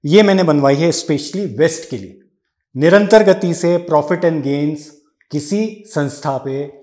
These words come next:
बढ़ते जाए, बढ़ते जाए, तो इसे हम वेस्ट पे लगाएंगे। वेस्ट पे डब्ल्यू फ़ोर के देवता के ऊपर ये बहुत ही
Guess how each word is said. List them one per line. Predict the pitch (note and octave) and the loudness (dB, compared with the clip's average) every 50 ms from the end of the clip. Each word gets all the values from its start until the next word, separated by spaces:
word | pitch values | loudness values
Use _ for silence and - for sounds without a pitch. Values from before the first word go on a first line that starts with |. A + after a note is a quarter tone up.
| _ _ _ _ _ - | _ _ _ _ _ -12
बढ़ते | A2 G#2 C3+ C#3+ D3 - - F#3 F3 E3 | 0 4 4 4 4 4 4 4 4 4
जाए, | D3 D#3 C#3+ C#3 C#3 C3 | 6 6 6 6 4 2
बढ़ते | A2+ B2+ C3+ C#3 - - F#3 F3 E3 | 2 2 2 2 2 2 2 2 2
जाए, | C#3+ C#3+ B2 A#2 A2+ - - - | 2 0 0 -2 -4 -10 -14 -12
तो | D#3 D#3 | -12 -12
इसे | C#3 A#2+ - D#3 C#3 | -12 -10 -10 -8 -8
हम | A#2+ B2+ E3+ F#3+ - G2 | -8 -10 -12 -14 -14 -6
वेस्ट | G#2+ C#3+ D#3 D3+ - - - - | -2 -2 -2 -2 -4 -12 -10 -8
पे | D#3 G#3 A3+ - E2+ | -8 -8 -8 -12 -12
लगाएंगे। | A#2 A#2+ A#2+ G#2 A2+ A2 G#2 G2+ F#2+ F#2 _ _ _ _ _ - - _ _ _ _ _ _ | -10 -10 -8 -8 -10 -12 -14 -16 -20 -20 _ _ _ _ _ -20 -20 _ _ _ _ _ _
वेस्ट | A2+ A2+ D3+ F3 E3 E3+ - - | 2 2 2 4 4 -2 -6 -4
पे | - E3+ F#3+ - - - - - _ _ _ - | -2 -2 -2 -4 -8 -14 -20 -20 _ _ _ -18
डब्ल्यू | A#2 A2 A2 D3+ C#3+ D3 F3+ G#3 G#3 | -12 -4 -4 -4 -2 -2 -2 -4 -4
फ़ोर | G3 - D#3+ D#3 E3 - | -4 -4 -2 -2 -2 -2
के | - F3 D#3 | -4 -6 -6
देवता | C3 A#2+ A#2 - - B2 | -4 -6 -6 -6 -6 -6
के | A#2+ B2 | -4 -4
ऊपर | B2 A2+ A2+ - C3 A#2+ | -6 -6 -4 -4 -4 -4
ये | A#2+ D3 G3+ G3+ C3+ G#2 | -2 -4 -4 -4 -6 -10
बहुत | A2+ A2 G#2+ G#2+ A2+ C3 C#3+ D#3 E3 E3 - - - - - _ | -10 -10 -8 -8 -6 -2 0 0 0 -2 -4 -14 -20 -20 -20 _
ही | - D3 F3+ A3 | -10 -6 -6 -6